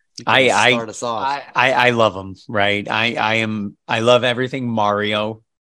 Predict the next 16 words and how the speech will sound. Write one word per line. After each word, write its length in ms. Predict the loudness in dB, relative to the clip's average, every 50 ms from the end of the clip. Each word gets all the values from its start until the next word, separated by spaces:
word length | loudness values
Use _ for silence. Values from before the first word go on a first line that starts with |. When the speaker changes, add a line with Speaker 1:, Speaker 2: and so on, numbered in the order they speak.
| _ _ _ _ -10
Speaker 2:
Brothers, 560 | -8 -8 -6 -6 -6 -6 -8 -8 -10 -14 -14 -12
right? 320 | -10 -8 -6 -6 -8 -8
Mine, 320 | -6 -6 -6 -6 -6 -6 -6
when 160 | -6 -6 -4
my 140 | -2 -4 -2
son 260 | -2 0 0 0 0
was 120 | 0 -2 -2
born, 380 | 0 2 2 4 2 2 0 -4 -10 -20 -20 -20 _ _ _
his, 280 | -6 -4 -4 -4 -4 -4
his 240 | -4 -4 -4 -4 -2
nursery 520 | 0 2 2 2 0 0 0 2 2 2
was, 420 | 2 2 2 2 2 -2 -6 -10 -8 -6
was 280 | -2 -2 -2 0 0
level 360 | 4 4 4 6 6 4 4 4
one 320 | 6 4 4 4 6 4
one 400 | 6 6 4 4 2 -2 -6 -10